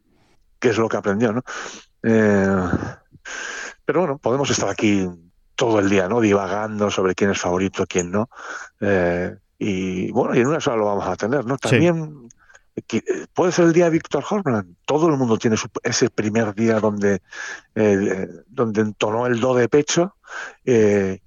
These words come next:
Speaker 1: y se hizo mayor, ¿no?
Speaker 2: Sí.
Speaker 1: O, o, o realmente dio el salto a, a, al, al gran club del golf mundial, ¿no? Que es el de los ganadores de grandes. Y, ah, Víctor Hovland tiene el golf, ¿no? Tiene el golf.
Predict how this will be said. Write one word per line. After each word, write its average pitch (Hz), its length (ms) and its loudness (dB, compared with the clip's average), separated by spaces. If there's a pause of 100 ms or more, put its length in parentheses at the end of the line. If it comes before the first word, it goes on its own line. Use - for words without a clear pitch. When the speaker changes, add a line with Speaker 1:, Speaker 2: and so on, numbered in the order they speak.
(160)
Speaker 1:
y 101 60 -6
se - 120 2
hizo 104 160 -2
mayor, 131 400 0
¿no? 180 180 -6 (120)
Speaker 2:
Sí. 131 240 6
Speaker 1:
O, 104 600 4
o, 107 120 0
o - 20 -2
realmente 123 560 -2
dio 113 180 4
el 98 120 2
salto 135 480 0
a, 101 540 -2
a, 78 320 -18 (360)
al, 92 280 0
al 92 220 -2
gran 120 300 -6
club 127 400 2
del 107 200 4
golf 104 220 2
mundial, 110 440 0
¿no? 131 120 -4
Que - 80 -4
es - 80 -2
el 104 80 2
de 104 80 4
los 92 140 0
ganadores 101 420 -2
de 107 80 0
grandes. 127 360 -4 (420)
Y, 98 300 2 (140)
ah, 92 300 -6
Víctor 120 340 -2
Hovland 139 380 0 (720)
tiene 165 240 2
el 113 100 2
golf, 165 320 2
¿no? 151 200 -4
Tiene 127 200 2
el 107 100 2
golf. 165 280 0